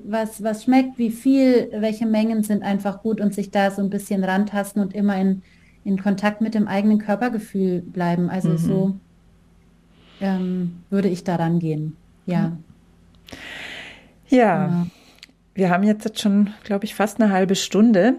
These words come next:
Speaker 2: Deswegen,
Speaker 1: Mhm.
Speaker 2: ähm, will ich jetzt einfach noch mal zusammenfassen, ähm, sozusagen als kleine Nachhaltigkeitsaufgabe für alle, die heute lauschen,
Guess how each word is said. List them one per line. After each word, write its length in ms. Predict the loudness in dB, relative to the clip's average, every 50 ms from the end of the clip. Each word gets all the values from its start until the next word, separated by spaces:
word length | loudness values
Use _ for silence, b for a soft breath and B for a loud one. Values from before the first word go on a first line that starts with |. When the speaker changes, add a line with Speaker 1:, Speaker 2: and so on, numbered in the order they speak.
| -2 -8
Speaker 2:
Deswegen, 480 | -10 -8 -4 -2 0 2 2 2 2 2
Speaker 1:
Mhm. 40 | 2 2
Speaker 2:
ähm, 500 | 2 4 4 4 2 2 2 0 0 -2 -4 -2
will 120 | -2 0 0
ich 120 | 0 -2
jetzt 160 | -4 -10 -4
einfach 300 | -2 -2 0 0 -2 -2
noch 140 | -2 -4 -2
mal 160 | -2 -4 -4 -4
zusammenfassen, 1300 | -6 -8 -6 -4 -2 -2 0 0 2 0 0 -2 -4 -6 -6 -6 -6 -6 -4 -2 2 2 2 2 0 B B B B B B B B B B B B B B B -4
ähm, 320 | -2 -2 0 0 0 -2
sozusagen 800 | -2 -4 -8 -14 -16 -16 -14 -14 -10 -8 -6 -4 -4 -4 -6 -6
als 520 | -6 -8 -6 -6 -6 -6 -8 -8 -10 -8 -2
kleine 260 | 0 2 4 4 2
Nachhaltigkeitsaufgabe 1900 | 2 2 2 0 0 -2 -2 0 0 0 -2 -4 -8 -8 -8 -4 -4 -4 -4 -4 -8 -6 -2 0 0 0 0 -2 -4 -2 0 2 2 2 2 2 0 0
für 220 | 0 -2 -4 -2
alle, 220 | -2 -2 -2 -2 -2
die 180 | -2 -2 -2
heute 320 | 2 2 2 2 2 0 -2
lauschen, 680 | 0 2 2 4 2 2 2 -2 -4 -2 -2 -4 -4